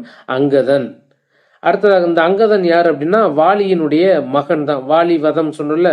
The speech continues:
கிட்கிந்தா காண்டத்துல வரக்கூடியது இது எல்லாமே. வாலி, ஆஹ், வாலி மகன் பேரு அங்கதன். அடுத்ததாக சுக்ரீவனின் அமைச்சர் யார் அப்படின்னா அனுமன்.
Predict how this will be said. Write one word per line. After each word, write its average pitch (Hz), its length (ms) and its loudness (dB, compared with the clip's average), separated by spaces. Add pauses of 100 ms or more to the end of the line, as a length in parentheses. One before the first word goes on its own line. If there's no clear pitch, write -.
(280)
கிட்கிந்தா 175 580 -4
காண்டத்துல 143 440 -2
வரக்கூடியது 139 460 -2
இது 123 120 -4
எல்லாமே. 123 360 -4
வாலி, 123 380 -2 (640)
ஆஹ், 135 520 -2 (100)
வாலி 175 420 2 (920)
மகன் 160 400 -2
பேரு 165 280 2
அங்கதன். 139 540 0 (380)
அடுத்ததாக 180 520 0
சுக்ரீவனின் 190 720 0
அமைச்சர் 185 520 -2
யார் 151 180 2
அப்படின்னா 147 420 -2
அனுமன். 139 460 -2